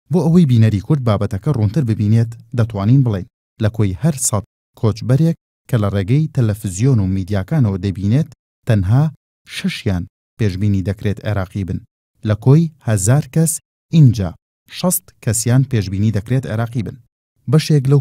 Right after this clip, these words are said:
کۆچبەرە عێراقیانەش لەم چەند مانگەدا کۆچیان بەرەو ئەوروپا نەکردووە، بەڵکو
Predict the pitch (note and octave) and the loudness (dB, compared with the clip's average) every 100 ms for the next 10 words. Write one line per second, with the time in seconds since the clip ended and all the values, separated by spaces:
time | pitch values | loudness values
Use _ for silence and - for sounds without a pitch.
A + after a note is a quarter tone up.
0 | C#3 A2+ G2 G#2+ G#2 F#2+ G2+ - G#2 G#2 | 2 0 2 0 -2 -2 -4 -2 -2 0
1 | C3+ B2 C#3 A#2+ G#2 G2 A2 C3 A2 G2+ | 0 2 0 0 0 0 0 2 0 -2
2 | C3+ A#2+ G2+ G2+ G2 G#2 G#2+ C3+ B2 B2+ | -4 -2 -2 -2 -4 -2 -2 -2 0 2
3 | D#3 F#2 F2 D2+ - _ _ - G2 - | 0 -4 -10 -12 -16 _ _ -8 -6 -2